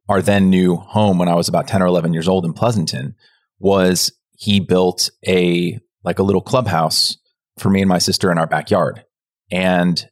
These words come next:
through him building that for us, he got to use the skills that he'd learned over his adult life and manifest them in a way that showed that he cared. So, you know, that was obviously a, a much less urgent scenario and a much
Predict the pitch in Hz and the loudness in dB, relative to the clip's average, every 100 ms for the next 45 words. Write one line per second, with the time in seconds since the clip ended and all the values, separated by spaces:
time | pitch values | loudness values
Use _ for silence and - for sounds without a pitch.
0 | - 123 120 101 92 - 117 139 107 90 | -2 0 2 2 0 0 2 2 2 0
1 | 82 - 80 78 - - - - _ _ | -2 -2 0 0 -2 -4 -4 -20 _ _
2 | - 95 104 98 - 101 90 98 92 87 | -12 -2 0 0 0 0 2 2 2 0
3 | 92 - - 117 110 90 92 92 123 80 | -2 -2 2 2 2 0 0 -2 -2 -2
4 | 80 95 - - 90 85 85 80 87 85 | -2 -4 -8 -2 -2 2 0 0 -2 0
5 | 90 - - - - 95 98 104 82 - | -2 -2 -6 -4 -2 -2 0 0 0 -2
6 | - _ _ _ _ _ - 95 92 90 | -14 _ _ _ _ _ -4 0 2 0
7 | - 95 110 123 107 92 87 - 90 87 | -4 -2 2 2 0 -2 -4 0 0 0
8 | 90 90 92 90 85 - 87 85 87 - | 0 2 0 0 -2 0 0 0 -6 -4
9 | 117 110 78 - _ _ _ _ _ _ | -2 0 -2 -8 _ _ _ _ _ _
10 | - - 107 95 95 92 - - 104 95 | -4 0 2 4 2 0 -4 -4 -2 0
11 | 95 98 92 - 92 87 90 90 92 - | 0 -2 -2 -2 -2 -2 -2 -2 -2 -6
12 | 90 101 - - 98 95 87 - - - | -2 -2 -2 -2 -2 0 -2 -4 -6 -2
13 | 92 98 101 95 90 92 87 | 2 2 2 2 2 2 0